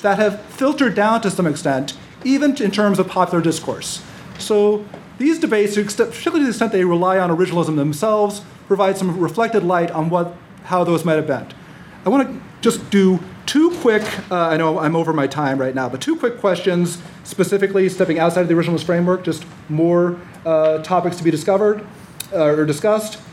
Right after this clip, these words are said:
I was curious about the role of women, particularly in these debates. I know that many women did not participate themselves, but to the extent women were discussed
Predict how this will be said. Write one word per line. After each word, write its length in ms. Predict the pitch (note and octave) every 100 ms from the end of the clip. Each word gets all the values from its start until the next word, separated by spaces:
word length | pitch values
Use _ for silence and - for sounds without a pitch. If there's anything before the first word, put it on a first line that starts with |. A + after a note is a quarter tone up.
| - -
I 60 | G#3+
was 120 | A3
curious 320 | D4 D#4+ D#4
about 220 | B3+ A3+
the 60 | F#3+
role 360 | F3 F3+ F#3
of 240 | D#3 C3 C3+
women, 480 | E3 G3 G3+ G#3+ -
particularly 640 | F3 F#3 F3 G3+ G3 G3+ F3+
in 80 |
these 160 | G3 G3
debates. 500 | G3 G3+ G3 G3 - - - -
I 100 | D#3
know 120 | E3+ F3
that 120 | D#3+
many 180 | F3 E3+
women 240 | E3+ D#3+
did 120 | D#3+
not 160 | D#3+ D#3
participate 420 | E3 G#3+ F#3+ F3
themselves, 640 | D3+ G3 G#3 G#3+ G#3+ A3 - - - - -
but 120 | F3+
to 80 | G3
the 20 |
extent 340 | G3 A3 G#3+
women 380 | D#3+ F#3+ G3+ G3
were 180 | F3 E3+
discussed 800 | D#3+ C#3 - G#3 G3+ G3+ -